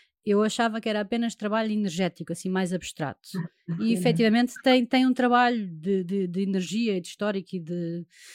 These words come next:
Speaker 1: de percepções, digamos assim, de desconstrução de perce-, de, de percepções, mas o trabalho em si f-, é muito engraçado porque tem muito de psicologia, de, são ferramentas de nós irmos trabalhando a nossa relação com determinados tópicos e,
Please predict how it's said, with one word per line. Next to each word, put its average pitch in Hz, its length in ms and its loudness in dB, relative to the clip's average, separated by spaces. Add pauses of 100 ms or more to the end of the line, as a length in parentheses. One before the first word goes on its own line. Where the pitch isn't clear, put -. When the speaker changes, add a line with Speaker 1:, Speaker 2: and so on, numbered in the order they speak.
(400)
Speaker 1:
de 190 120 -4
percepções, 196 760 2
digamos 165 380 -2
assim, 170 220 -4
de 165 100 -6
desconstrução 220 640 -4
de 180 60 -6
perce-, - 240 -16
de, 185 200 -4
de 180 120 -6
percepções, 165 680 -4
mas 196 220 -4
o 240 80 -2
trabalho 185 720 -4 (440)
em 196 200 -2
si 190 400 -4
f-, - 220 -14
é 233 120 -6
muito 233 200 0
engraçado 240 520 -2
porque - 220 -14
tem 254 120 0
muito 254 380 2
de 247 120 0
psicologia, 226 800 -4
de, 175 280 -8
são 233 220 -2
ferramentas 226 800 0
de 202 80 -4
nós 240 280 -2
irmos 247 220 -2
trabalhando 214 880 -4
a 208 100 -6
nossa 240 440 0
relação 226 520 -4
com 226 140 -6
determinados 220 440 -8
tópicos - 440 -10
e, 180 180 -8